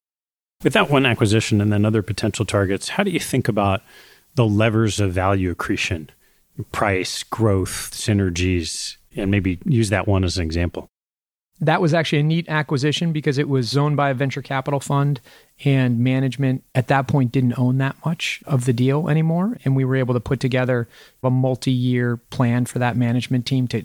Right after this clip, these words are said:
Speaker 2: almost get back some ownership. And we think about, is this gonna make our company better? When we ultimately exit the company, is this gonna make us a stronger story, more compelling story for our customers, for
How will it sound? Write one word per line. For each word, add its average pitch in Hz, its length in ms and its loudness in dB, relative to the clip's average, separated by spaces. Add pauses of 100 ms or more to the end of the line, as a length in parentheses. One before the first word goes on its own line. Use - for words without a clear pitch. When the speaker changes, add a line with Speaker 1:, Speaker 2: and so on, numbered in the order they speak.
(120)
Speaker 2:
almost 131 320 -2
get 131 180 -2
back 117 260 0
some 123 140 0
ownership. 135 480 -2 (560)
And 131 480 2 (120)
we 156 200 0
think 156 260 -2
about, 139 440 -2 (160)
is 156 220 0
this 156 180 0
gonna 139 160 0
make 131 200 0
our 127 140 0
company 113 380 -4
better? 90 400 -6 (380)
When 151 200 0
we 139 120 2
ultimately 139 480 0
exit 131 240 -4
the 120 80 -6
company, 123 360 0
is 117 140 -2
this 123 220 -2
gonna 120 180 0
make 117 260 0
us 120 240 -4
a - 40 -18
stronger 120 400 0
story, 113 440 0
more 113 220 0
compelling 113 400 -2
story 113 300 -2
for 113 160 -4
our 107 60 -4
customers, 120 440 0
for 117 180 0